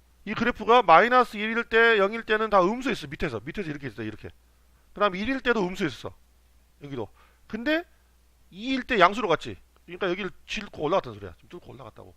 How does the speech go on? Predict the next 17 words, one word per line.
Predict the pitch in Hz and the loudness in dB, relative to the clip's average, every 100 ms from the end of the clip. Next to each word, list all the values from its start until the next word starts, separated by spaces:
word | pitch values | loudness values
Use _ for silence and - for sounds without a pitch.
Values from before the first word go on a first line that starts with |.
| _ _ _ _ _ | _ _ _ _ _
함수값이 | - 247 226 196 - 233 240 | -8 -8 -6 -4 -4 -4 -10
음수에서 | 165 185 202 175 247 294 _ _ - | -12 -6 -6 -2 -4 -4 _ _ -2
양수로 | 143 175 180 175 | -2 -2 -6 -4
올라갔다고. | 131 151 120 98 | 0 -2 -2 -8
바뀌었다고 | - - 156 110 98 | -14 -12 -10 -10 -12
지금. | 95 87 - _ _ _ | -18 -20 -20 _ _ _
그러니까 | - 170 160 | -18 -12 -12
이 | |
구간에서 | 185 208 180 160 | -10 -4 -2 -2
만났다는 | 151 131 151 117 | -4 -4 -6 -8
거지. | 92 85 - _ _ _ _ _ _ _ | -12 -20 -20 _ _ _ _ _ _ _
최소한 | - 240 190 | -12 -10 -10
한 | 190 | -14
개는 | 185 113 | -14 -16
있다는 | 110 | -18
소리야, | 95 98 | -20 -20
여기서. | 92 92 | -20 -20